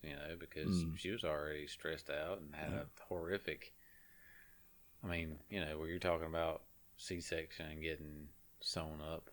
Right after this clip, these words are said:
Speaker 1: I mean, she had to get cut from the other
Speaker 2: Yeah.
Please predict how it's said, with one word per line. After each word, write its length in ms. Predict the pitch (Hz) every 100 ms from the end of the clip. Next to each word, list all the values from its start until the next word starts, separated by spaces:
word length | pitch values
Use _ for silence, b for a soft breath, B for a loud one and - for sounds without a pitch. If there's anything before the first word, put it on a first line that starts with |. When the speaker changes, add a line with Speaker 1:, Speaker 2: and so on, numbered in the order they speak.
| -
Speaker 1:
I 100 | 76
mean, 180 | 76
she 360 | 76 95 98 85 - -
had 160 | 80
to 80 | 78
get 240 | 82 76 -
cut 300 | 90 90 -
from 220 | - 80
the 140 | 80 101
other 340 | 92 78 73 - - - -
Speaker 2:
Yeah. 160 | 80